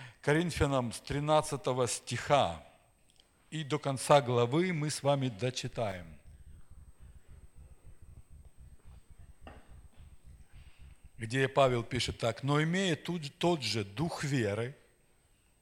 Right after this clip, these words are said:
и мы уже знаем, о чем идет речь, правда же?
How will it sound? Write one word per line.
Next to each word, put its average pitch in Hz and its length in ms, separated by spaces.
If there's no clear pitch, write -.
и 127 80
мы 175 120
уже 170 160
знаем, 185 300
о 151 60
чем 156 200
идет 147 220
речь, 143 460
правда 160 260
же? 95 140